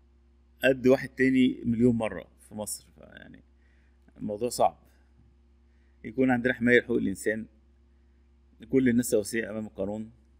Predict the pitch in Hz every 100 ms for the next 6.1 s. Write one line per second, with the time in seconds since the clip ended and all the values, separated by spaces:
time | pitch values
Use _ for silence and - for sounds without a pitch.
0 | _ _ _ _ _ - 117 123 113 113
1 | 107 _ _ _ _ - 120 127 - 110
2 | 113 - 104 107 104 107 - _ _ _
3 | _ _ - 104 107 117 117 117 113 -
4 | 110 107 101 107 117 127 120 - 110 110
5 | 120 123 - 117 120 - 110 - - -
6 | _